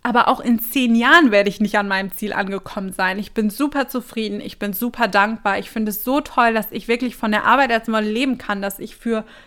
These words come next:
so unfassbar tolle Marken arbeiten durfte. Das ist für mich was ganz, ganz Besonderes, dass ich von tollen Agenturen repräsentiert werde und mich wirklich als Model etabliert habe.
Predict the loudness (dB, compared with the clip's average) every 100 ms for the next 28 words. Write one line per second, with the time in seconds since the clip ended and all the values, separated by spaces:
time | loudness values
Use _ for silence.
0 | _ -4 0 2 2 4 4 2 -2 0
1 | -4 0 0 2 2 2 0 -4 2 4
2 | 4 0 -4 -10 -10 -10 -4 -4 -4 -6
3 | -2 0 0 -2 -4 0 0 2 0 -2
4 | -4 -2 2 2 2 -4 -10 -16 -20 -8
5 | -6 -6 -6 -6 0 4 4 4 0 -2
6 | -2 -2 0 -2 -4 -6 -4 -6 -2 -4
7 | -2 0 2 2 0 -2 -2 0 0 2
8 | -2 -2 -2 0 2 2 0 -4 -2 -4
9 | -4 -8